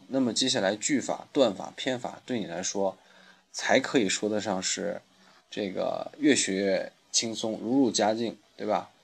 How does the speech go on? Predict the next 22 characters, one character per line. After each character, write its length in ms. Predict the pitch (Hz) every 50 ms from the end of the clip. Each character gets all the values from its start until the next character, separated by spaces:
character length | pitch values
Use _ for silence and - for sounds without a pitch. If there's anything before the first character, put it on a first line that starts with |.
| _ _
才 140 | - - 113
可 80 | 104 123
能 140 | 85 85 95
是 120 | 104 90
这 100 | 92 110
样。 200 | 98 85 - - - - - - _ _
包 160 | - 156 208
括 200 | - - 131 95
在 220 | 90 104 87 - - _ _ _ _ _ - -
这 140 | - 107 95
个 180 | - 85 80 -
做 200 | - - 156 139
这 80 | 120 120
个 80 | 107 98
的 80 | 92
同 240 | 90 - - 92 95
时， 280 | 98 - - 95 90 92
你 100 | 98 104
也 60 | 107
要 160 | 95 82 -
学 180 | - - - 92
会 300 | 92 - 101 92 85